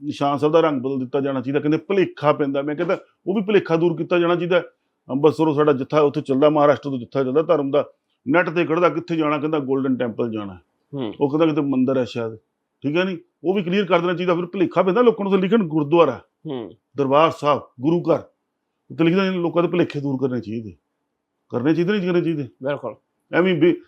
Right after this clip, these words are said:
Speaker 1: ਬੇਤੁਕੀ ਚੱਕ ਕੇ ਆਪਾਂ ਵਿਰੋਧ ਫੜ ਲਿਆ ਜੀ, ਐਮਰਜੈਂਸੀ, ਕੰਗਣਾ ਆਈ, ਕੰਗਣਾ, ਕੰਗਣਾ, ਕੰਗਣਾ ਕਰਤੀ।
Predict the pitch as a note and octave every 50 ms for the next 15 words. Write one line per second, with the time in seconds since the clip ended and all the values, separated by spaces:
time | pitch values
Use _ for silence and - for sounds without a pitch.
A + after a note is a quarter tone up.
0 | _ _ - - G#2 D#3+ F3+ F3 F3 F3+ D3+ F3 D#3 - E3+ D#3+ D#3+ - - E3+
1 | E3 D#3+ E3 E3+ E3+ D#3+ D#3+ D#3 - _ _ _ _ _ - B2 B2+ D3 E3+ F#3+
2 | F#3+ E3 B2 D3+ D#3 D3+ D#3+ E3 D#3+ E3 E3+ D#3 D#3 D#3+ D3+ D#3 D#3+ C#3+ D#3 D#3+
3 | - D#3 D#3+ D#3+ E3 E3 E3 D#3+ D#3+ D#3+ C#3+ D#3 D#3 D#3 D#3+ D#3 C3+ D3+ D3+ E3
4 | D#3 D#3 D3 D#3 D#3+ D#3+ D#3 C3+ D3 D#3 D3+ C3 E3 D#3